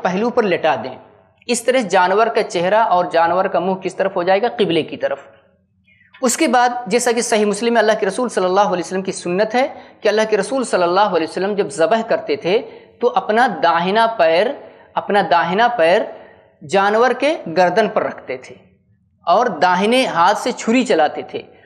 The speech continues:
और बाएं हाथ से जानवर के मुंह को या जो है, स-, सर को पकड़ लेते थे। तो इस तरह से कर, करना चाहिए। इसी तरह जो दुआएं हैं,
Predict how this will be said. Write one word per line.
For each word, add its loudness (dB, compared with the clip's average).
और 0
बाएं 2
हाथ 2
से 0
जानवर 2
के -2
मुंह 2
को 2
या 2
जो -2
है, 2
स-, -12
सर 0
को -2
पकड़ -2
लेते -8
थे। -20
तो 2
इस -2
तरह 0
से -2
कर, -4
करना -4
चाहिए। -16
इसी -2
तरह 2
जो 2
दुआएं 2
हैं, -2